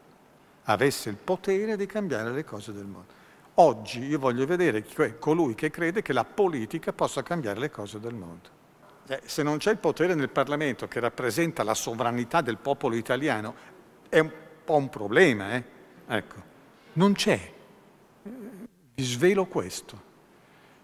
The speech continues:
Allora, l'idea che lì non c'è il potere, che lì non c'è il potere, vuol dire che noi possiamo scrivere tutte le Costituzioni che vogliamo, ma che le cose del mondo vanno avanti non grazie alla Costituzione, non grazie ai diritti, non grazie alla politica,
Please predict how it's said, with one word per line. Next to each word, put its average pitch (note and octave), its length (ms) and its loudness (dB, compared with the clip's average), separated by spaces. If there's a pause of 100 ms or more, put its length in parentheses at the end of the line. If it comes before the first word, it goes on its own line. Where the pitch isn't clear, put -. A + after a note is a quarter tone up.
(100)
Allora, E3+ 300 10
l'idea F#3 400 8
che D3 140 4
lì F3+ 220 6
non D3 180 4
c'è D3+ 160 4
il E3+ 80 0
potere, G2+ 760 -4
che B2+ 140 0
lì D#3+ 180 2
non G#2+ 220 -2
c'è - 140 -4
il A#2 80 -6
potere, F#2+ 600 -12 (280)
vuol F3+ 200 4
dire C3 320 2
che B2+ 380 2
noi D#3 140 -2
possiamo C3+ 360 0
scrivere C3 380 0
tutte D#3+ 240 -4
le A#2+ 80 0
Costituzioni C3 500 -4
che - 100 -4
vogliamo, A2+ 640 -4 (800)
ma D3 240 2
che D3+ 220 4
le C3+ 240 2
cose G3+ 400 4
del C3+ 200 2
mondo C3 360 0
vanno C#3 240 2
avanti C3 400 4
non E3+ 200 6
grazie A2+ 380 2
alla G2+ 120 -2
Costituzione, E3 640 -2
non D#3+ 140 0
grazie D3+ 260 -2
ai D3 80 0
diritti, D3 400 -2
non A#2+ 100 -8
grazie C#3+ 260 -6
alla F3 120 0
politica, G#3 500 -2